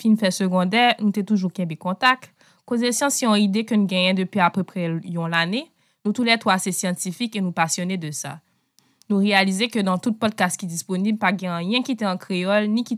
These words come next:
te adrese de sijè syantifik ki direktman konsène Ayisyen an Ayiti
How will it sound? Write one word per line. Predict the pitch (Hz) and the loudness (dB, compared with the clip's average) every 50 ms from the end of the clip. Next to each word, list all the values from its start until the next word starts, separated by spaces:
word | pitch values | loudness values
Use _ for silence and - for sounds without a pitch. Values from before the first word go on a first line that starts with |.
| 226 | 0
te | 220 190 | 2 4
adrese | 175 175 180 175 185 185 - - 202 | 4 4 2 0 -2 -2 -2 -4 -4
de | 185 165 | -4 -4
sijè | 175 160 - - 175 165 165 160 | -4 -4 -4 -4 -4 -4 -4 -4
syantifik | - - 180 175 175 - - 190 - - 269 254 - - | -4 -4 -4 -4 -4 -6 -8 -8 -6 -8 -8 -8 -8 -6
ki | - 196 | -4 -4
direktman | 185 180 180 220 214 233 240 226 - 240 214 220 226 - | -4 -2 -2 0 2 2 0 0 0 -2 0 0 0 0
konsène | - 190 190 - - 185 190 202 196 175 | -2 -4 -4 -2 -4 -4 -2 -2 0 0
Ayisyen | 165 165 170 - - 196 185 170 | -2 -2 -4 -6 -6 -6 -6 -6
an | 170 160 | -6 -6
Ayiti | 151 151 160 165 - - 277 277 | -8 -8 -10 -10 -8 -6 -6 -6